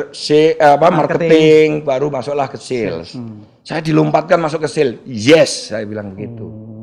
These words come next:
Speaker 2: Gajinya tentu lebih baik juga.
Speaker 1: Lebih baik saat
Speaker 2: Oh.
Speaker 1: itu. Saya bahkan masuk ke, eh, Ecolab ini,
Speaker 2: Hmm.
Speaker 1: saya harus
Speaker 2: Ecolab ini kan punya Bill Gates kan?
Speaker 1: Iya, iya, iya.
Speaker 2: Waktu itu sudah tahu kalau Ecolab itu yang punya Bill Gates?
Speaker 1: Saya tahunya bahwa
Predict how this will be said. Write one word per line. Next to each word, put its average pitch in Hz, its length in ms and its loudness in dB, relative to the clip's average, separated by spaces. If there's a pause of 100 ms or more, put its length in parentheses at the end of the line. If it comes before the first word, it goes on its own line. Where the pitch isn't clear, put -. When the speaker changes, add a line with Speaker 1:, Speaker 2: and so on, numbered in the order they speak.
(380)
Speaker 2:
Gajinya 180 420 2
tentu 214 260 -4
lebih 143 200 -6
baik 120 200 -10
juga. 120 200 -16 (180)
Speaker 1:
Lebih 160 240 0
baik 127 340 4
saat 104 200 -10
Speaker 2:
Oh. 107 60 -6
Speaker 1:
itu. 113 180 -6 (280)
Saya 143 400 4
bahkan 135 320 2
masuk 151 380 -2
ke, 139 180 2 (1300)
eh, 120 240 -4
Ecolab 143 380 6
ini, 165 480 2
Speaker 2:
Hmm. 135 340 -12 (340)
Speaker 1:
saya 147 680 0
harus 131 840 -6 (420)
Speaker 2:
Ecolab 277 480 2
ini 302 160 -2
kan 381 400 -4
punya 254 280 0
Bill 233 240 0
Gates 214 280 2
kan? 147 240 -6
Speaker 1:
Iya, 110 560 2
iya, 107 260 0 (240)
iya. 92 140 -10
Speaker 2:
Waktu 269 240 0
itu 359 80 0
sudah 226 180 4
tahu 240 220 4
kalau 180 180 -2
Ecolab 180 400 -4
itu 202 260 -4
yang 185 160 -4
punya 180 280 -6
Bill 170 180 -6
Gates? 143 220 -8
Speaker 1:
Saya 131 240 2
tahunya 127 400 -2
bahwa 113 580 -4